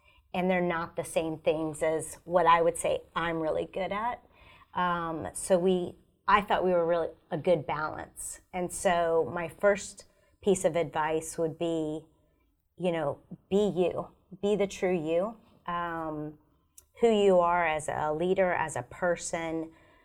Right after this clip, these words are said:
um, things that you've focused on, all those things are what got you to this point. And I think, uh, everyone knows if you're your true, authentic self.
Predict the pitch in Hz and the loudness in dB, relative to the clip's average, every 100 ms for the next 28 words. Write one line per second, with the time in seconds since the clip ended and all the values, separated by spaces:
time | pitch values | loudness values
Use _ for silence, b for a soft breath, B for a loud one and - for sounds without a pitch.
0 | b b 165 151 151 143 156 - 190 185 | b b -2 -2 -2 -6 -6 2 2 2
1 | 180 165 160 - 165 165 165 - 170 165 | -2 -4 -6 -2 -2 0 -4 -4 -6 -6
2 | 160 - - 196 196 185 180 180 175 170 | -8 -8 0 4 4 4 0 -2 -2 -4
3 | - - 165 160 156 147 151 - 165 165 | -8 -6 -2 0 -2 -2 -2 -2 -4 -6
4 | 170 - - 165 151 - - 156 180 - | -8 -12 -6 -4 -4 -6 -6 -6 -6 -10
5 | _ _ _ _ _ _ _ - 175 175 | _ _ _ _ _ _ _ -6 -4 -4
6 | 170 165 160 185 165 - 185 175 - - | -4 -4 -4 -6 -6 0 0 0 -4 -18
7 | _ _ _ _ _ 165 160 - - 196 | _ _ _ _ _ 0 2 2 0 4
8 | 214 190 170 165 165 160 160 165 165 151 | 4 4 2 2 2 2 2 0 -2 -2
9 | 151 147 - 180 170 - - 156 151 - | -6 -6 -4 -2 0 -2 -4 -6 -6 -8
10 | - - - - - - | -10 -6 -6 -6 -16 -20